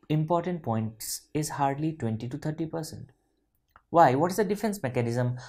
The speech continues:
or thought process of the student when the student is marking the book like this?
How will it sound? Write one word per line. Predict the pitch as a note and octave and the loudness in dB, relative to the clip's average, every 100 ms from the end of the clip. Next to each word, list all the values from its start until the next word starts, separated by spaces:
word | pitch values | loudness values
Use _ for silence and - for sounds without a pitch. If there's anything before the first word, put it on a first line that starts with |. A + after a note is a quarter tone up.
| - - | -8 4
or | C#3 C#3 | 4 4
thought | - G3+ G#3 - | 2 2 2 2
process | B2+ B2+ C3 | 0 0 -4
of | C#3+ | -4
the | D3+ | -4
student | D#3 F3+ D#3 A#2 A#2+ - - | -4 -2 0 0 -2 -14 -4
when | C#3+ | 0
the | D3+ | 0
student | D#3 F3 E3 F3+ | 0 0 0 0
is | F#3+ F3+ | -2 0
marking | D#3 E3 D#3+ G3 | 0 0 -2 -4
the | D#3 | -2
book | G#2+ G#2 | -2 -2
like | C3 C#3 | -4 -4
this? | F#3+ F#3+ - | -6 -8 -10